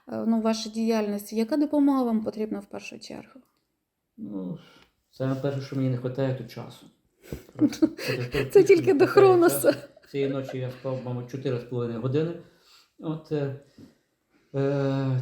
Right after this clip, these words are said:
Speaker 2: це, ну, на жаль, тут, мабуть, може, ні, нічого,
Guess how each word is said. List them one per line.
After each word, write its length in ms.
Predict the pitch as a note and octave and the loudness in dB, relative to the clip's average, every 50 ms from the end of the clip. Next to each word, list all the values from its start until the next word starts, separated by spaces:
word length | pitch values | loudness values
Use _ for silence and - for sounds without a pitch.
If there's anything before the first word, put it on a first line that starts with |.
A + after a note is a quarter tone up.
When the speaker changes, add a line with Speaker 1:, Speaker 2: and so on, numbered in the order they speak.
| - - | -4 -6
Speaker 2:
це, 380 | - - C3+ B2+ B2+ C3 B2+ B2 - - - | -4 -2 0 2 2 2 0 -2 -4 -6 -4
ну, 120 | C3 C3+ - - - - - _ - | -4 -4 -6 -8 -16 -20 -20 _ -14
на 100 | A#2+ A#2 | -12 -10
жаль, 140 | A2+ A#2+ A#2+ A2 - | -6 -6 -6 -6 -8
тут, 140 | B2+ A#2+ A#2 | -8 -10 -8
мабуть, 360 | A#2 A#2+ A#2+ A2+ - - A#2+ | -6 -4 -6 -6 -6 -10 -12
може, 180 | A#2 A2 A2+ A2+ | -10 -8 -8 -8
ні, 140 | A2 G#2+ - - _ _ _ | -8 -8 -10 -14 _ _ _
нічого, 360 | D#3+ - - - - A#2 F#2+ | -18 -18 -18 -18 -20 -20 -20